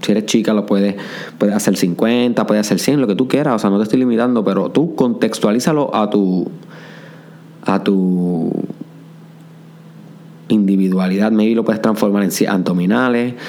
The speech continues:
o cien sentadillas, o cien pull-ups, no importa, el número no importa, lo importante es el acto, la rutina, el hábito. So, eso es otro hábito que yo tengo, además de grabar podcast, cien push-ups.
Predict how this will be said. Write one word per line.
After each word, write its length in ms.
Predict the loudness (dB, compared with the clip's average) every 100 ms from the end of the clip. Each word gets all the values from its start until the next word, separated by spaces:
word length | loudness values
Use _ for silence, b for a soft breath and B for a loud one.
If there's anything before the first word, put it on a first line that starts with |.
| B
o 140 | -4
cien 240 | 0 0 0
sentadillas, 880 | 0 0 0 0 2 2 2 -2 -4 B B B
o 240 | -2 0
cien 300 | 0 2 0
pull-ups, 540 | 2 0 2 0 -4 -8 0
no 80 | 0
importa, 520 | 2 0 0 -2 0
el 120 | 2
número 280 | 2 2 0
no 60 | 0
importa, 360 | 0 0 0
lo 60 | 0
importante 760 | 0 0 0 0 0 0 0 -2
es 280 | -4 -10 B B B B B
el 140 | 0
acto, 420 | 0 -2 -4 -6 -6 -16 -4
la 100 | -2
rutina, 460 | 0 2 2 2 2
el 60 |
hábito. 440 | 2 0 -2 -6 -8 -18 -20 -10
So, 380 | -2 0 0 -2
eso 80 | -2
es 100 | 0
otro 280 | 0 2 0
hábito 280 | 2 0 2
que 100 | 2
yo 140 | 2
tengo, 280 | 2 2 2
además 400 | 2 2 0 2
de 380 | 0 2 0 -4 B B
grabar 380 | 0 2 0 0
podcast, 600 | -2 -2 -2 -2 -2 -2
cien 220 | 0 0
push-ups. 580 | 0 0 -2 -4 -10